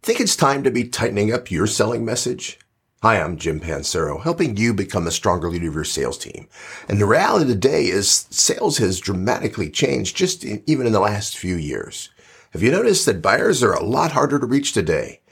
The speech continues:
We're having fewer sales calls because of it. And the sales calls we do have tend to be shorter.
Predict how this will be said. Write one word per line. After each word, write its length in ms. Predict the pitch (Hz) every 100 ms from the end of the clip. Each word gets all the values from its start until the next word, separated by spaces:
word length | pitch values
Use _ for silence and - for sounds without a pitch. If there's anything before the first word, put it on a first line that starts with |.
| _ _ _
We're 140 | - 110
having 240 | 131 127
fewer 260 | - 143 107
sales 380 | - 135 123 -
calls 300 | 90 82 -
because 420 | 82 117 104 78
of 100 | -
it. 160 | - - - _
And 80 | -
the 40 | 80
sales 280 | 131 127
calls 260 | - 143 107
we 80 | 113
do 200 | 131 175
have 300 | 120 120 120
tend 200 | 135 127
to 80 | 127
be 100 | 131
shorter. 480 | - 156 90 73